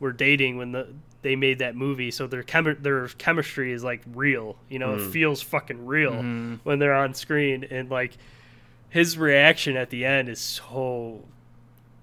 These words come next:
Speaker 1: tragic. Like,
Speaker 2: Yeah.
Speaker 1: it's really,
Speaker 3: Yeah.
Speaker 1: I, I really enjoyed it, and I recommend, I recommend all of those. Mo-, pretty much
Speaker 2: I
Speaker 1: all the Spider-Man movies are pretty good, e-,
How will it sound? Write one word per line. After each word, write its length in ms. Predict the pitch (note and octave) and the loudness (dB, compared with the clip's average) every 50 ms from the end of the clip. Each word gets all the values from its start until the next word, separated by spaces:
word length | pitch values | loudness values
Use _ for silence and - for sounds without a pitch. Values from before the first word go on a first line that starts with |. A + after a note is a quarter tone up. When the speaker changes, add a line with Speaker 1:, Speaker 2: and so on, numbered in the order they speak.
| - - - - - | -20 -20 -20 -20 -18
Speaker 1:
tragic. 540 | - - G#2+ G#2 G#2+ G#2+ G#2 G#2 F#2 F2 - - - - - - | -14 -10 -6 -6 -6 -6 -8 -10 -18 -18 -20 -20 -20 -20 -20 -14
Like, 140 | G#2 A2 A2 | -6 -2 0
Speaker 2:
Yeah. 220 | G#2 F#2+ E2+ E2 - - - - - - - - - - - | 2 2 0 -2 -6 -14 -20 -20 -20 -20 -20 -20 -20 -12 -2
Speaker 1:
it's 220 | D#3+ E3 G3 - | -2 -2 -2 -2
really, 300 | B3+ F#3 F3+ F3+ F3 D#3+ | 0 2 2 4 4 2
Speaker 3:
Yeah. 120 | E3 C#3 - | -2 -6 -2
Speaker 1:
I, 140 | C3 D3+ G3 | 4 4 4
I 200 | G#3+ A2 C3+ E3 | 4 6 4 4
really 320 | G3 A#3 A3+ G3+ E3+ D3+ C#3 | 6 6 6 4 4 4 2
enjoyed 320 | C3+ C3+ C3+ C3 C3 C3+ | 2 0 0 0 0 2
it, 220 | C3+ C3+ C3 B2+ - - - - - - | 2 2 0 -2 -6 -14 -20 -20 -12 -6
and 260 | D3+ C#3 C3+ C3 C3 | -6 -4 -4 -2 -2
I 100 | B2+ C3 | -2 0
recommend, 640 | C3+ C3 B2+ A#2+ - C3 B2 B2 B2 B2 A#2+ A#2+ - - - - - - - - - | 0 -2 -2 -4 -4 -6 -6 -6 -6 -6 -8 -12 -14 -16 -20 -20 -20 -20 -16 -4 2
I 140 | G3 G3+ G3+ | 6 6 8
recommend 420 | G3+ F#3+ - F3+ E3 D3+ C#3+ C#3 | 8 8 6 8 6 6 6 6
all 180 | C3 C#3 C#3 C#3 | 4 2 2 2
of 60 | C3 | 2
those. 300 | C3 B2+ B2+ B2+ A#2+ - | 0 0 -2 -2 -4 -6
Mo-, 260 | C3+ C3+ C3+ - D#3+ - _ - | -8 -8 -8 -8 -12 -16 _ 0
pretty 160 | - C4 D4 | 2 6 10
much 220 | C4+ F#3+ E3 - | 10 10 8 8
Speaker 2:
I 40 | D#3+ | 6
Speaker 1:
all 140 | D3+ D3+ D3 | 6 6 6
the 80 | C#3+ | 4
Spider-Man 480 | - - - C#3+ C#3+ C#3+ C#3 C#3 C#3 C3+ | 0 0 2 4 4 4 4 2 2 2
movies 320 | C#3 C#3 C3+ B2+ C3 B2+ B2+ | 2 0 0 0 -2 -6 -6
are 60 | B2 | -6
pretty 240 | - - C#3+ B2 A#2 | -4 -4 -6 -6 -4
good, 240 | A#2 B2+ B2+ B2+ C3+ | -6 -4 -4 -4 -2
e-, 100 | C3+ | -4